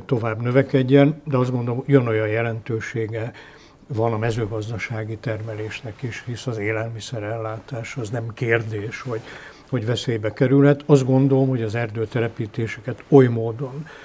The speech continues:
kell a jövőben is folytatni az eddigiekhez hasonló ütemben, vagy akár pici, most ugye egy kicsit gyorsabb ütemben zajlanak ezek, amelyek egyben a term-, a, az élelmiszertermelést is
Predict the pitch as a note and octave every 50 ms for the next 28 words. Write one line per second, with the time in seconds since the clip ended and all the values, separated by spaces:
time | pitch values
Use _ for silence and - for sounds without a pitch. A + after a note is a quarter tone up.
0 | - - - _ - - C3 A#2 A2 A2 A2+ A#2+ A#2+ G#2+ A2+ A2 G#2 A2 A#2 A2+
1 | A2+ A#2+ B2 - - - - - - - - A#2+ A#2 - - C3 - - - C#3
2 | B2 A#2+ A#2+ B2 A#2 A#2 B2+ A#2 A#2+ A#2+ A#2 B2 C3 - - _ _ _ _ _
3 | _ _ - - - - - - - - - - - - - A#3 G#3+ C4 A#3 D3+
4 | - B2 A2 - - B2+ B2 - - - A#2 A2+ A#2 G#2+ G#2+ A#2 B2 - - C3+
5 | B2+ B2+ B2+ B2+ C3 C3 C3 C3 A#2+ A#2 G#2 B2 B2+ - - - C#3 C#3+ C#3+ C#3+
6 | - - - - - - - - - - - A#2 - - A#2+ C3 D#3+ B2+ A2 -
7 | - - A2+ G#2+ A#2 A2+ A2+ - - C3+ B2+ - - A2+ G#2+ A2+ A#2+ C3+ C#3 -
8 | D3 C3 C3 C#3+ C#3 - C#3 C3+ C3+ C3+ C3+ C3+ B2+ C3+ C3+ C3 C3 C3 C3 C3
9 | C3+ C3+ C3+ - - - - - - - - - - - _ _ - - C#3 C3
10 | A#2+ B2 C3 C3+ C#3+ D3+ D3+ - - - - - - - - - - C3 B2 B2
11 | A2 - B2+ B2 A#2 A#2+ B2+ A#2+ A#2 A2+ A2+ - C3+ C3+ C3+ C#3 D3 - - C#3
12 | C#3 C#3 B2+ - - _ _ _ _ _ - - - - - D#3 C#3 C#3 C3+ B2
13 | A2+ A2+ A2+ - - A#2+ A2 A2 G#2+ - A#2 A2+ A2 A2+ G#2+ G#2 G2+ G#2 A2 G#2
14 | - - - - A#2 A2 - -